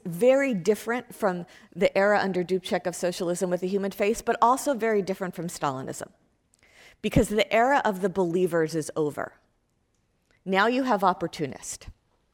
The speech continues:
You don't get the same level of terror. You don't get the show trials. You don't get the people being systematically tortured in dungeons. You get a lot of people being thrown in prison,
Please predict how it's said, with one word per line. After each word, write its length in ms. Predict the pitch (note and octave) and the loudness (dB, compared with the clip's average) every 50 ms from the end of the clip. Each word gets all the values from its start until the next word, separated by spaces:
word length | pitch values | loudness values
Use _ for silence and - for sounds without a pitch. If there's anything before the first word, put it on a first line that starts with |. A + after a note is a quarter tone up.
| _ _ _ _ _ - - - _ | _ _ _ _ _ -20 -20 -16 _
You 140 | - G#3 G#3+ | -4 -4 -2
don't 340 | E3 F3 A#3+ B3+ D#4 F4 - | 2 4 4 4 4 2 0
get 200 | E4+ C#4+ C#4+ - | 0 -2 0 0
the 100 | G#3 G3+ | -2 -2
same 480 | - - - A3 G3 G3+ G#3 G3+ G3 | -2 -2 0 0 2 2 2 0 -2
level 520 | F3 D#3+ E3 F3 E3+ F#3 G3 A#3 B3 B3 - | -2 0 2 2 2 4 2 0 0 0 -2
of 200 | F3+ F3+ - - | -4 -6 -8 -10
terror. 640 | - - - F3+ E3 E3+ F3 G3 A3 B3 C4+ - - _ _ _ _ _ _ _ _ _ _ _ _ | -14 -10 -4 -2 0 0 0 0 -2 -4 -6 -10 -14 _ _ _ _ _ _ _ _ _ _ _ _
You 100 | F3+ G3 | -8 -2
don't 240 | D#3+ G#3 G#3+ A3 A#3+ | 0 2 2 2 2
get 140 | C4+ B3 - | -2 -4 -4
the 80 | G#3+ | -4
show 200 | G3 - F#3+ E3 | -4 -2 -2 -2
trials. 680 | D#3+ - - E3+ C#3+ D3 C#3+ - A2+ A2+ - - - - - _ _ _ _ | -2 -4 -6 -6 -4 -4 -4 -4 -6 -8 -10 -12 -14 -18 -20 _ _ _ _
You 100 | F3 F#3 | -6 -2
don't 220 | E3 F#3 F#3 G3 | 0 0 0 0
get 180 | G3 F#3 F#3 - | -2 -4 -4 -2
the 220 | F#3+ D#3+ D3+ E3+ - - - _ _ | -2 -4 -4 -4 -10 -18 -20 _ _
people 340 | - - A3+ - - G3 F#3+ | -8 -6 -6 -2 0 -2 0
being 320 | F3+ F#3+ F3+ E3 E3 D#3+ | 0 0 -2 -2 -2 -4
systematically 840 | - - - F#3+ - - - F3 D#3+ D3 D3+ D3 D#3+ - D#3 C#3+ C#3+ | -6 -4 -4 -4 -4 -4 -6 -4 -2 -2 -2 -2 -4 -4 -4 -6 -6
tortured 540 | - - D#3+ D3+ D3+ - - E3+ D3 C3 | -6 -6 -6 -6 -6 -4 -4 -4 -4 -4
in 140 | C#3+ D3+ D3 | -6 -6 -4
dungeons. 680 | D3 C#3+ C3+ C#3 C#3+ C#3 C3+ A#2+ B2 C#3 - - - - _ _ _ _ _ _ _ _ _ _ _ _ _ _ _ _ _ _ _ _ _ _ _ _ _ _ _ _ _ _ | -4 -4 -4 -4 -6 -6 -6 -6 -6 -10 -14 -14 -16 -18 _ _ _ _ _ _ _ _ _ _ _ _ _ _ _ _ _ _ _ _ _ _ _ _ _ _ _ _ _ _
You 120 | - A3 | -4 2
get 120 | - G#3+ G3 | 4 4 4
a 40 | |
lot 280 | F#3 F#3 G3+ G3+ A3 A#3 | 4 4 4 4 4 4
of 80 | A#3+ - | 2 0
people 280 | A#3 A#3+ F#3+ F#3 F#3 | -4 -4 -2 -2 -2
being 200 | E3 F3+ E3+ F3 | -2 -2 -4 -4
thrown 320 | F#3+ - - E3+ E3+ E3 D#3+ | -6 -6 -4 -4 -2 -2 -4
in 120 | D3 D3 | -6 -8
prison, 500 | - - C#3 C#3 - - - - D#3+ - | -6 -6 -6 -4 -6 -8 -10 -10 -14 -20